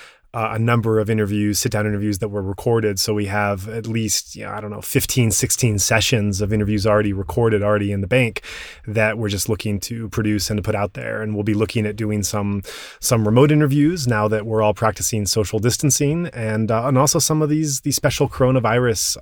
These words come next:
um, interviews that will give some, some, some, some good thought for meditators out there, and also share what's going on in, um, in Myanmar at the, the monasteries, as we talked about at the, the start of the episode. And, um,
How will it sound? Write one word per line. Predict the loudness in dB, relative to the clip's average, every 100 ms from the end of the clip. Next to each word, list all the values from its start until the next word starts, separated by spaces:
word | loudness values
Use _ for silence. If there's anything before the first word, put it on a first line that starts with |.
| -6
um, | -4 -4 -6
interviews | -6 -4 -2 -4
that | -4 -6
will | -6 -4 -4 -6 -10 -18 -20 -20 -20 -16 0
give | 2 2
some, | 2 0 2 -2 -4 -10 -12 -8
some, | -4 -4 -6 -8 -14 -20 -20 -20 _ -8
some, | -2 -2 -4 -2
some | 2 4
good | 4 4
thought | 4 4 0
for | -4 -2 0 -2 -2
meditators | -2 0 2 2 2
out | 0
there, | 0 0 0
and | -2
also | -2 0 0
share | 0 0 0
what's | 0
going | -2 -4 -2
on | -4 -4 -6 -8
in, | -8 -8 -8 -10
um, | -12 -12 -10 -12 -12 -14 -14
in | -6 -2
Myanmar | 2 2 2 0
at | -2 -6
the, | -12 -10
the | -6
monasteries, | -4 -2 0 0 0
as | -2
we | -4
talked | -4 -4
about | -2 -2
at | -4
the, | -10 -8
the |
start | -2 0
of | 2
the | 2
episode. | 0 0 0 0 -4
And, | -6 -4 -2 -2
um, | -2 -2